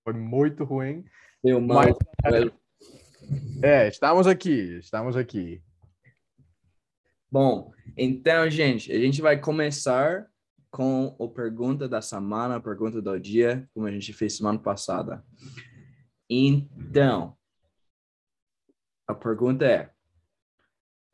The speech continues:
Speaker 2: você preferiria ficar pedando no primeiro encontro ou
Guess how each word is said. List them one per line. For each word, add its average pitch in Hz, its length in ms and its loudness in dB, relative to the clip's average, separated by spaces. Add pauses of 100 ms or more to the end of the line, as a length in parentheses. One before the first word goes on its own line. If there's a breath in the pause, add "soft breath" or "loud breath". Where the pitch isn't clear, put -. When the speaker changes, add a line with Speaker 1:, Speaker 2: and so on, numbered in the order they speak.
(340)
Speaker 2:
você 131 480 0
preferiria 131 880 -2
ficar 120 480 -6
pedando 123 720 -2
no 131 100 -4
primeiro 117 440 -6
encontro 147 840 -2 (1080)
ou 139 600 2